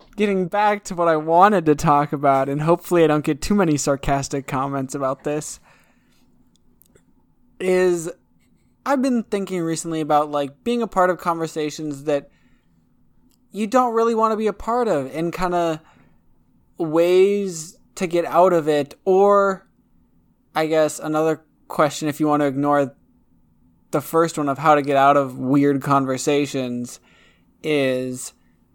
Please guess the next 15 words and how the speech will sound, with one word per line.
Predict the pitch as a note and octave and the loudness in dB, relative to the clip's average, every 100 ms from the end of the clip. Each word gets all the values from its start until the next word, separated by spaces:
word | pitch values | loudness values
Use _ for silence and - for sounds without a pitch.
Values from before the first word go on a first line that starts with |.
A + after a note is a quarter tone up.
| - | -4
like, | D3+ C#3 B2+ - _ _ _ _ _ _ _ _ _ _ _ _ _ _ _ _ _ _ | 0 2 0 -12 _ _ _ _ _ _ _ _ _ _ _ _ _ _ _ _ _ _
nah, | D#3 D3+ D3 C#3 | -6 -2 -2 -2
that's | C3+ C3+ | -4 -8
a | |
bad | C3+ B2 B2 | -4 -4 -4
question. | - A#2 A#2+ - B2 B2 - - _ _ _ _ _ _ _ _ _ _ _ _ - - B3+ - - - - - | -8 -8 -10 -12 -10 -10 -14 -20 _ _ _ _ _ _ _ _ _ _ _ _ -20 -20 -20 -20 -20 -20 -18 -16
Grant's | - D#3+ D3+ - | -4 -2 -2 -6
podcasting | - C#3+ C#3+ D3 C3+ C3+ C#3 | -2 0 0 -2 -4 -4 -8
skills | B2+ - C#3+ C3+ C3 | -8 -8 -4 -4 -4
are | C3 C3 | -4 -4
really | C3+ C3+ | -4 -6
on | C3+ C3 | -6 -8
display | - - C#3+ C#3 | -10 -8 -6 -4
right | C#3 C3+ | -4 -4
now. | C#3 C#3 C#3 | -8 -8 -10